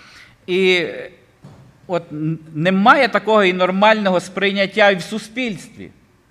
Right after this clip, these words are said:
Тому що, коли ми читаємо уважно Старий Заповіт, то її хвороба, така специфічна, робила її от ц-, церемоніально нечистою. Да, вона нечиста була. І для неї появитися от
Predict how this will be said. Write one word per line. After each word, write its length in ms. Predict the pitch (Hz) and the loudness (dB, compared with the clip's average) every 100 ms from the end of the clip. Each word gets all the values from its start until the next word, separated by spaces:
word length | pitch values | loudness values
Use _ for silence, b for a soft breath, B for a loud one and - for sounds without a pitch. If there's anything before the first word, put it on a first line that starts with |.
| _ _ _ _ _ _ _ b b b _ - | _ _ _ _ _ _ _ b b b _ -8
Тому 240 | 185 226 | -4 -4
що, 240 | - 202 | 0 0
коли 300 | 202 196 226 | 0 2 4
ми 320 | 220 208 185 - | 4 4 2 0
читаємо 880 | - 185 220 214 202 190 170 160 135 | -4 -4 2 4 4 4 0 0 -4
уважно 580 | 165 180 202 175 165 | -2 4 4 4 -2
Старий 540 | 151 - 165 196 294 294 | -6 0 0 2 0 0
Заповіт, 680 | 202 220 190 160 147 107 - B B | 0 0 0 0 0 0 -6 B B
то 100 | - | 2
її 200 | 196 233 | 2 2
хвороба, 680 | 269 208 214 240 277 220 180 | 0 2 4 6 6 6 6
така 300 | - 170 190 | 4 2 2
специфічна, 840 | 180 196 196 220 220 247 - 190 | 0 -6 -4 -4 -2 -4 0 2
робила 420 | 170 170 214 233 | 2 2 2 2
її 260 | 214 196 196 | 0 0 -2
от 180 | 190 - | -4 -6
ц-, 140 | 180 160 - | -14 -16 -6
церемоніально 880 | 196 190 196 196 202 214 247 220 208 | 0 0 0 -2 2 4 4 2 -2
нечистою. 840 | 214 - 247 196 - - 95 82 - b b b b b - | -2 -2 -2 -2 -4 -14 -16 -16 -20 b b b b b -10
Да, 240 | 175 - | -4 -2
вона 220 | 175 320 | 2 2
нечиста 580 | 320 320 - 220 - 123 | 2 0 0 -2 -2 -6
була. 340 | 98 98 92 - b b b b | -6 -12 -14 -16 b b b b
І 120 | 214 | 0
для 180 | 208 247 | 4 6
неї 320 | 262 311 285 | 8 6 4
появитися 840 | 214 226 233 220 311 302 208 208 190 | 2 4 4 4 -2 -2 -6 -2 -2
от 240 | 190 180 | 0 -2